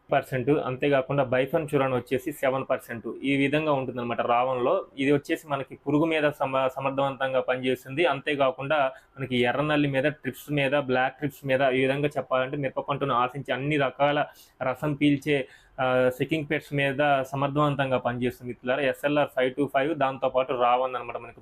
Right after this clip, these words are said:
దోమ, ఆ, తో పాటు పురుగుని, నల్లిని, ట్రిప్స్ని, ఈ విధంగా చెప్పాలంటే అన్నిటినీ కూడా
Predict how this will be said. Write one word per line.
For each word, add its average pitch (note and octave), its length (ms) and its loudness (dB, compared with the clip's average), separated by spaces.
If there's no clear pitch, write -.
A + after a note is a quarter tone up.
దోమ, C#3+ 420 2
ఆ, C3 360 4
తో C3+ 120 2
పాటు C#3 260 2
పురుగుని, D3 540 2
నల్లిని, C#3+ 480 0
ట్రిప్స్ని, C#3+ 460 -6
ఈ B2 120 -2
విధంగా C#3+ 260 0
చెప్పాలంటే C#3 400 -2
అన్నిటినీ D3+ 580 -4
కూడా D3+ 360 2